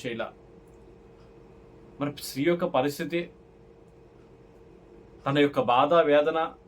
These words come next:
తన యొక్క కష్టం ఎంత బాధపడి ఉంటుంది?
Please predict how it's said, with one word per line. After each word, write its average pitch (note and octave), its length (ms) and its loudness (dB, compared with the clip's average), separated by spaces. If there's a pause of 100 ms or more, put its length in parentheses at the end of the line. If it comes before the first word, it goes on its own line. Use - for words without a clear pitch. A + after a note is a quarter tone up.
తన A#2+ 80 0
యొక్క B2+ 180 -2
కష్టం C3 520 -2 (1080)
ఎంత C3 200 -2
బాధపడి F#3 480 2
ఉంటుంది? F3+ 400 -6